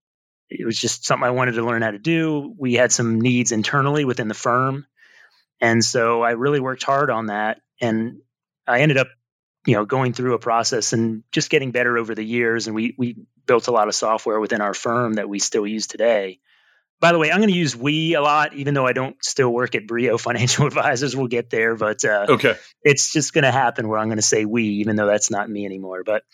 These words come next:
Speaker 2: And, and what kind of, like, what kind of web apps were you making?
Speaker 1: All internal, but, I mean, ways of, say, routing trades through the firm, for example, or our, our billing system.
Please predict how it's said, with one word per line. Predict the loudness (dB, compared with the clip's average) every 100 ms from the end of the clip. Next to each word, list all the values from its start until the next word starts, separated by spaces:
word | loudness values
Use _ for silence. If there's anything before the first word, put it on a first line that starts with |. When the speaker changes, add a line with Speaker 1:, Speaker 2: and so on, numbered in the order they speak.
| -20 -20 _ _ _ _ _ -2
Speaker 2:
And, | -2 -2 -2
and | 2
what | 2 0
kind | 0 2
of, | 2 0 -6 -10
like, | 0 0 2
what | -2 0
kind | 0
of | 0
web | 0 -2 0
apps | 0 0 -4 -4
were | -6
you | -6 -10 -10
making? | -6 -6 -6 -14 -14 -20 -20 _ _ _ _ 2
Speaker 1:
All | 6 6
internal, | 6 2 2 2 0 0
but, | 0 0
I | 0
mean, | 0 0 0 -2 -2
ways | 0 0 0 0
of, | 0 -2 -8 -14 -6
say, | 0 4 4 2 0 -2 -4
routing | 2 4 4 0
trades | -2 0 2 2 0 0
through | 0
the | 0
firm, | 0 0 0 -2
for | -2 -2
example, | -2 -2 -2 -2 -2
or | -2 -2 -2 0 0 0
our, | -2 -2 -4
our | -6 -4
billing | -2 0 0
system. | 0 -2 0 0 0 -4 -8